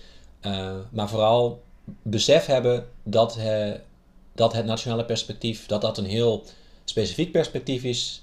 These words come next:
ehm, en zeker niet het enige mogelijke perspectief als we een literatuurgeschiedenis willen schrijven. Want er zijn natuurlijk ook heel veel bovennationale ontwikkelingen. Ehm, en er zijn natuurlijk heel veel uitwisselingen tussen landen en cultuurgebieden. Dus heel veel dingen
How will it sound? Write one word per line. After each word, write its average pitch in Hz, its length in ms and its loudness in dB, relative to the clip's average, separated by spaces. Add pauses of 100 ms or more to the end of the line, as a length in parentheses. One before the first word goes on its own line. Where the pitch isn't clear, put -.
ehm, 101 380 -2 (280)
en 107 140 -4
zeker 123 260 2
niet 110 160 -2
het - 100 -16
enige 120 280 -4
mogelijke 127 380 0
perspectief 113 600 -4
als 127 240 0
we 113 120 -2
een 113 100 -4
literatuurgeschiedenis 101 880 -6
willen 90 320 -4 (480)
schrijven. 113 500 2 (920)
Want 113 220 2
er 110 80 2
zijn 110 180 4
natuurlijk 107 320 0
ook 104 120 -2
heel 104 160 0
veel 98 320 -4 (480)
bovennationale 104 1120 2
ontwikkelingen. 127 640 -2 (840)
Ehm, 98 460 -4 (280)
en 156 140 6
er 131 60 2
zijn 110 140 4
natuurlijk 104 260 -2
heel 104 120 0
veel - 160 -8
uitwisselingen 107 520 0
tussen 101 220 -6
landen 98 260 0
en 95 100 -10
cultuurgebieden. 107 680 -4
Dus 90 120 -12
heel 101 140 -2
veel 98 120 -8
dingen 98 340 -4